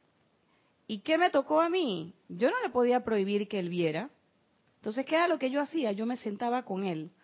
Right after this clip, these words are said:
a ver las cómicas. "Vamos a ver las cómicas. Lo que quiera saber me pregunta".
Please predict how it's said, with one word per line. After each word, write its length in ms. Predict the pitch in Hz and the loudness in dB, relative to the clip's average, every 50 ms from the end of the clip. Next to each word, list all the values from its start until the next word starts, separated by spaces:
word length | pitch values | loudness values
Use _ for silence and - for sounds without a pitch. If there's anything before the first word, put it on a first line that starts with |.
| _ _ - _ - | _ _ -18 _ -2
a 80 | 180 175 | 0 2
ver 160 | 175 180 185 | 2 2 2
las 160 | 185 175 170 | 0 -2 -4
cómicas. 500 | - - 175 160 156 147 147 - - - - _ _ _ _ _ _ _ _ _ _ _ _ _ _ _ _ _ _ - | -4 -6 -4 -4 -4 -8 -8 -12 -16 -16 -16 _ _ _ _ _ _ _ _ _ _ _ _ _ _ _ _ _ _ -8
"Vamos 320 | - - 214 247 269 254 214 | -2 -2 0 2 2 2 2
a 40 | 185 | 2
ver 120 | 185 190 | 2 0
las 160 | 208 202 - | 0 -2 -4
cómicas. 500 | - 185 160 151 151 143 - - - - _ _ - - - _ _ _ _ _ _ _ _ _ _ - | -4 -4 -4 -4 -4 -6 -8 -12 -16 -16 _ _ -20 -20 -20 _ _ _ _ _ _ _ _ _ _ -6
Lo 100 | 196 190 | -6 -4
que 140 | - 202 196 | -2 -4 -2
quiera 260 | 262 277 285 311 294 | 0 0 2 2 0
saber 260 | 269 233 214 220 226 | 0 0 2 2 2
me 140 | 240 254 233 | 0 -2 -2
pregunta". 680 | - 180 170 170 175 180 170 160 143 - - - - | 0 0 0 2 2 0 0 -2 -4 -6 -10 -12 -14